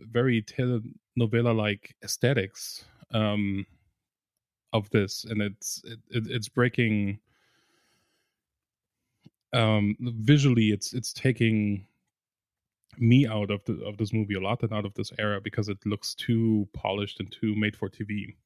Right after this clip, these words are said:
And, um, I think we have multiple factors of disjointment here that, uh, while we see very bad things happen, and this is an exa-,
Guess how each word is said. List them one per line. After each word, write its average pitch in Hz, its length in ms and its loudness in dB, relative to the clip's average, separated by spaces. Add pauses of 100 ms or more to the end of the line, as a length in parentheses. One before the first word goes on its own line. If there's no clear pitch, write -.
(140)
And, 104 360 -4
um, 101 320 -2
I 110 60 -8
think 127 380 0 (560)
we 131 80 8
have 123 140 8
multiple 135 340 6
factors 120 400 4
of 101 100 2
disjointment 123 540 2
here 107 280 0 (1160)
that, 107 520 2
uh, 107 160 0
while 107 380 2
we 104 140 2
see 113 580 0 (260)
very 113 220 4
bad 104 220 -2
things 101 180 -4
happen, 120 400 0 (1200)
and 113 640 2 (880)
this 120 260 6
is 110 140 4
an 110 120 8
exa-, 107 460 -2